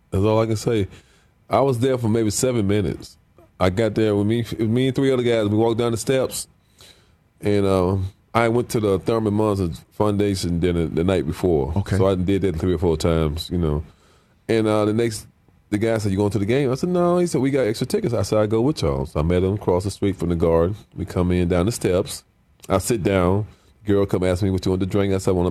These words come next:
Speaker 1: a Pepsi and some popcorns." By the time she bring them back, in two minutes, I was there about eight minutes, and then next thing I know, it's eight guys surrounding me. Like, "You gotta leave." I'm like, "For what?"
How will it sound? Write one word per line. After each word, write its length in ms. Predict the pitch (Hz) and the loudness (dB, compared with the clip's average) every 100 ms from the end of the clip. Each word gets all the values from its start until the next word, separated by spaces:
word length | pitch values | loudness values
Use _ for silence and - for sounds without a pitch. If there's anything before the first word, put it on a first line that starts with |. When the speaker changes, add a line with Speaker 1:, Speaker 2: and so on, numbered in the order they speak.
| 82 | 0
Speaker 1:
a 40 | |
Pepsi 220 | 95 - | 0 0
and 80 | 95 | -4
some 100 | 101 | -2
popcorns." 680 | 123 107 - 92 87 90 - - _ _ _ _ _ - | 0 0 0 0 2 0 -4 -20 _ _ _ _ _ -4
By 80 | 98 | 0
the 60 | |
time 120 | 110 101 | 0 -2
she 140 | 120 | -2
bring 200 | 113 107 | 0 0
them 140 | 117 | 0
back, 340 | 98 92 90 - | 2 2 0 -2
in 160 | 95 | -6
two 180 | 87 135 | -2 -2
minutes, 300 | 117 110 82 82 | 0 -2 -4 -2
I 120 | 110 | 0
was 140 | 190 151 | 2 2
there 80 | |
about 220 | 123 110 117 | 2 0 0
eight 180 | 120 | 0
minutes, 380 | 107 101 95 - - | 0 0 -2 -8 -8
and 100 | 98 | -2
then 140 | 104 101 | 2 2
next 120 | 101 | 0
thing 80 | 107 | -2
I 40 | 117 | 0
know, 220 | 95 92 | 0 0
it's 100 | 95 | 0
eight 140 | 104 104 | 0 0
guys 240 | 110 104 | 0 0
surrounding 420 | - 98 98 117 82 | 0 0 2 2 0
me. 160 | 67 73 _ _ _ _ - | -4 -8 _ _ _ _ -4
Like, 320 | 85 85 - - _ _ _ _ _ _ _ - | 0 0 -2 -10 _ _ _ _ _ _ _ -6
"You 140 | 101 | 0
gotta 180 | 107 101 | 0 2
leave." 340 | 101 107 101 82 - | 0 0 0 -2 -4
I'm 180 | 80 98 | -4 0
like, 200 | 101 92 | 0 0
"For 100 | 107 | 0
what?" 320 | 101 123 104 | 0 0 -2